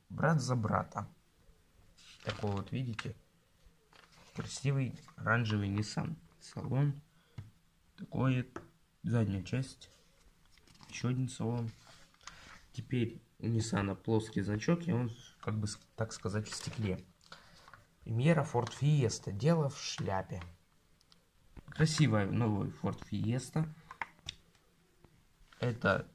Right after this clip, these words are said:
значит, давайте посмотрим. Значит, щас. Это старая Fiesta, вот кусок. Это новая, вот вы можете сравнить. Старая,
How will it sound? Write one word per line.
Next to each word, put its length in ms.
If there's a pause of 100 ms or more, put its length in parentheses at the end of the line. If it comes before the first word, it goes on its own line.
(840)
значит, 240
давайте 200
посмотрим. 520 (560)
Значит, 540 (580)
щас. 400 (1700)
Это 460
старая 500
Fiesta, 560
вот 200
кусок. 480 (500)
Это 240
новая, 340
вот 160
вы 220
можете 440
сравнить. 600
Старая, 640